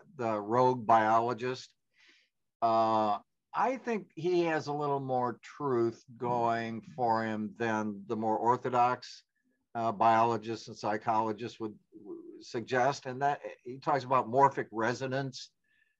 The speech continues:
that we are, and I would say in utero too, we are in, within, uh, s-, psychic or psychological or spiritual or whatever resonances.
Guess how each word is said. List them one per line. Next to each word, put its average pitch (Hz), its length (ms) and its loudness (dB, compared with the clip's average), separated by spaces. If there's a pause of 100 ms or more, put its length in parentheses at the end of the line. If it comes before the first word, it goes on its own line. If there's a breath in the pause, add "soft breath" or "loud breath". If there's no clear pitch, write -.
(160)
that 123 240 2
we 120 240 2
are, 107 420 4 (500)
and 117 180 -8
I 135 100 2
would 147 140 -4
say 123 200 0
in 123 260 -2
utero 131 560 0 (140)
too, 208 360 2 (600)
we 139 380 2
are 123 340 2
in, 139 760 0
within, 135 800 0 (540)
uh, 123 260 2
s-, - 560 -10 (140)
psychic - 600 2 (220)
or 113 200 -4
psychological 120 1160 0
or 104 200 -4
spiritual 127 640 -2
or 98 120 -2
whatever 107 480 -4
resonances. 110 1040 -4